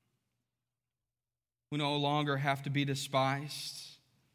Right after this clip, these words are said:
or condemned and allow those thoughts from other people to control us.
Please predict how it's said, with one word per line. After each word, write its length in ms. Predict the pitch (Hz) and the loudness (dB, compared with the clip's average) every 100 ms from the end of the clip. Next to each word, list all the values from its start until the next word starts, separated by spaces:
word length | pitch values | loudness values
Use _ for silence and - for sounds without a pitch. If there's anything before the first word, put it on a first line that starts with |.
| _ _ _ _ _ - | _ _ _ _ _ -8
or 80 | 120 | -4
condemned 640 | 135 127 139 135 143 147 | 0 2 6 6 4 0
and 140 | 131 | -2
allow 260 | 127 131 135 | 0 2 2
those 360 | 135 135 135 - | 2 0 -2 -2
thoughts 340 | 143 135 131 | 0 0 -2
from 200 | - 127 | -4 -2
other 200 | 131 139 | -2 -2
people 320 | 139 139 135 | -2 -2 -2
to 80 | 131 | -6
control 500 | 123 113 - 135 131 | -8 -8 -4 -2 -2
us. 480 | 117 - - - | -6 -8 -10 -12